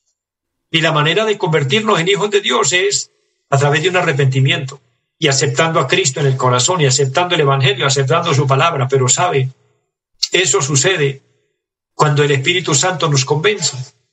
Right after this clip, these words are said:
Y que lo haya convencido a usted y a mí para que hoy seamos hijos de Dios, allí se está reflejando el amor puro y verdadero de Dios. Por eso dice, "Mirad cuál amor nos ha dado el Padre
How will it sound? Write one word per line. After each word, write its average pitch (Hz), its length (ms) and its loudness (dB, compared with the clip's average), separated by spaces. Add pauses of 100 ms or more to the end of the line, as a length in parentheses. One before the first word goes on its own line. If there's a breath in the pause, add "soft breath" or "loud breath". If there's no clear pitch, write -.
(840)
Y 156 140 0
que 180 120 2
lo 170 120 2
haya 226 240 0
convencido 208 580 0
a 190 40 2
usted 208 300 0
y 190 80 0
a 180 80 0
mí 233 180 -2
para 143 260 0
que 139 100 -4
hoy 165 60 2
seamos 208 460 0
hijos 196 220 0
de 180 100 -4
Dios, 226 460 -2 (300)
allí 143 220 2
se 151 100 2
está 190 180 0
reflejando 160 720 0
el 131 180 0
amor 131 560 0
puro 190 300 -4
y 151 40 -4
verdadero 127 540 2
de 127 100 -2
Dios. 160 360 -2
Por 127 160 0
eso 139 160 2
dice, 160 240 0
"Mirad 139 360 2
cuál 185 180 -2
amor 190 340 0
nos 160 120 2
ha - 60 2
dado - 160 -2
el 165 100 -4
Padre 185 440 0